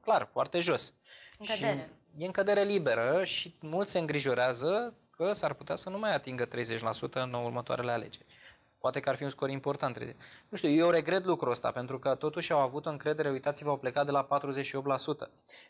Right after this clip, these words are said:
Speaker 1: Eu cred că au obținut această cifră importantă pentru că oamenii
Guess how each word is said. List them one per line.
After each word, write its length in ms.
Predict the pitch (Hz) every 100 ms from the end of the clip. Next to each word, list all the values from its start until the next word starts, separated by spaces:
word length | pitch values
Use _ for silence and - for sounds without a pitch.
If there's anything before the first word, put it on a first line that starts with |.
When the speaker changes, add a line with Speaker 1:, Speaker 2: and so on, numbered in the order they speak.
| -
Speaker 1:
Eu 80 | -
cred 220 | 135 135
că 100 | 151
au 380 | 139 135 123 123
obținut 460 | 127 - 127 156
această 380 | 156 - 139 139
cifră 320 | 120 147 139
importantă 760 | 143 131 120 113 - 113 120 160
pentru 340 | 156 156 147
că 100 | 139
oamenii 540 | 143 165 165 170 165